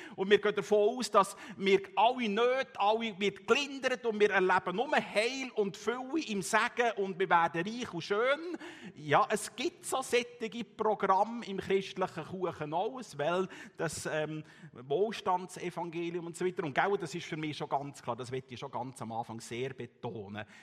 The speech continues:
Selbstverständlich gehen wir davon aus, dass Christus gesiegt hat. Amen. Und der Sieg ist wirklich nicht nur halbpatzig.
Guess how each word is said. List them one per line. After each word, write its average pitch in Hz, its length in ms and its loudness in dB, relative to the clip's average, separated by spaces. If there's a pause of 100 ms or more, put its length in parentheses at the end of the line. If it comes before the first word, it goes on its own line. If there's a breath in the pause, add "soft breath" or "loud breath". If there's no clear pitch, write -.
Selbstverständlich 131 1300 -6
gehen 131 180 -6
wir 135 80 -6
davon 123 460 -12 (360)
aus, 135 140 -14
dass - 180 -10
Christus - 520 -14
gesiegt - 440 -16
hat. 95 200 -14
Amen. 165 500 -6 (500 loud breath)
Und 151 240 -4
der 151 120 8
Sieg 247 580 -2
ist 180 340 0
wirklich 214 420 2
nicht 254 180 -2
nur 277 120 6
halbpatzig. - 920 0